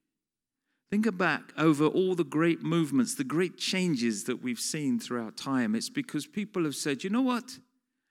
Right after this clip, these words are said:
I am not gonna just bow to what's going on here. I am gonna stand up and make a difference. I'm gonna not accept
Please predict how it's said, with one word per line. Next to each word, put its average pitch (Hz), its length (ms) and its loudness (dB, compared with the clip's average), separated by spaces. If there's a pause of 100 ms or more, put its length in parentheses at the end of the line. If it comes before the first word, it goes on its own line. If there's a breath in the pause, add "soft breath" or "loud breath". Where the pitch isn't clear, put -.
(260)
I 196 140 -4
am 196 140 2
not 220 220 2
gonna 196 220 0
just 143 320 -2
bow 147 400 2
to 135 160 -2
what's 131 280 0
going 131 340 6
on 143 200 4
here. 110 420 -2 (760)
I 143 120 -8
am 175 100 -2
gonna 160 220 -2
stand 143 400 0
up 131 180 -6
and 135 100 -2
make 139 220 -2
a 147 40 -2
difference. - 680 -8 (1120)
I'm 180 160 -2
gonna 175 320 2 (260 soft breath)
not 185 200 2
accept - 800 0